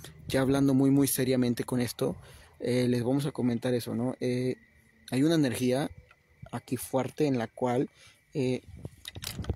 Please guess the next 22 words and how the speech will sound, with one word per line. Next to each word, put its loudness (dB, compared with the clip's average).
pues -2
sí, 4
sí, 2
sí, 2
sí 4
está. 0
Y, -2
y, 0
y -2
yo 0
quiero 0
que -4
sepan -2
esa -4
parte, -4
que -4
esa -4
energía -2
aquí -6
está -4
con -4
nosotros. -4